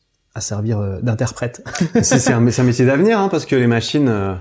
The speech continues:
Speaker 2: enfin, faut, faut savoir les construire et les, les commander. Et puis c'est
Speaker 1: Mhm.
Speaker 2: ceux qui arrivent à faire ça qui, qui vont gouverner le monde.
Speaker 1: <laughs> Bah, on le voit avec Zuckerberg, par exemple, même
Speaker 2: Ouais.
Speaker 1: si on l'aime p-,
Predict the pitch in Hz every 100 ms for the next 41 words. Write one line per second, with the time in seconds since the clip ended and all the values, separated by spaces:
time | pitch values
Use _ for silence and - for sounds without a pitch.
0 | - _ _ - - - _ - 110 -
1 | 120 - 127 131 123 117 117 110 131 127
2 | 170 175 147 120 117 113 110 110 113 120
3 | 123 120 120 190 196 107 110 139 160 123
4 | 117 117 117 107 104 - 135 135 113 101
5 | 92 - - - _ - 101 107 120 117
6 | 131 165 247 156 - 214 - - - 151
7 | 170 180 170 160 143 131 139 131 135 135
8 | 123 120 120 135 143 117 123 - 131 127